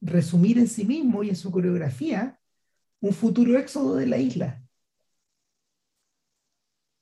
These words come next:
¿Cachai? Porque si quiere seguir bailando Rihanna de la forma que lo está haciendo, lo más probable es que se tenga que ir a donde pueda hacerlo.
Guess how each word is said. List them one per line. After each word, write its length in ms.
¿Cachai? 460
Porque 200
si 140
quiere 200
seguir 240
bailando 720
Rihanna 680
de 80
la 100
forma 260
que 80
lo 60
está 140
haciendo, 420
lo 100
más 140
probable 260
es 40
que 100
se 80
tenga 280
que 80
ir 260
a 80
donde 240
pueda 180
hacerlo. 300